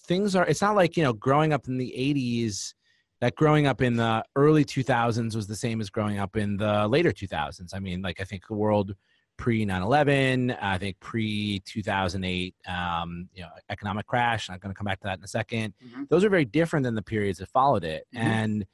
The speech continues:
Speaker 1: you know, I get that there are moments in time that happen in the middle of generations, and you don't just demarcate things around specific incidents like that. But, um,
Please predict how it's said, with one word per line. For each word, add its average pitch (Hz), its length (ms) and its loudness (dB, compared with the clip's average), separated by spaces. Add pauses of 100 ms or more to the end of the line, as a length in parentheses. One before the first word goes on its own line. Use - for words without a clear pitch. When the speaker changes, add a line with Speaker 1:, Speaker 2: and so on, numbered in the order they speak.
(360)
Speaker 1:
you 160 100 2
know, 131 60 2
I 123 40 0
get 120 380 -2
that 117 200 0
there 107 220 2
are 95 200 2
moments 101 400 0
in 98 100 -4
time 95 220 -2
that 87 100 -4
happen 90 540 -6 (260)
in 95 440 -2
the 92 80 0
middle 92 220 0
of 87 80 -2
generations, 101 800 -2
and 92 120 -8
you 92 60 -6
don't 87 220 -4
just - 220 -10 (140)
demarcate 87 520 -4
things 90 300 -12
around 85 300 -8
specific 87 500 -12
incidents 82 420 -14
like 82 160 -12
that. 82 200 -4
But, 117 300 0 (580)
um, 107 360 0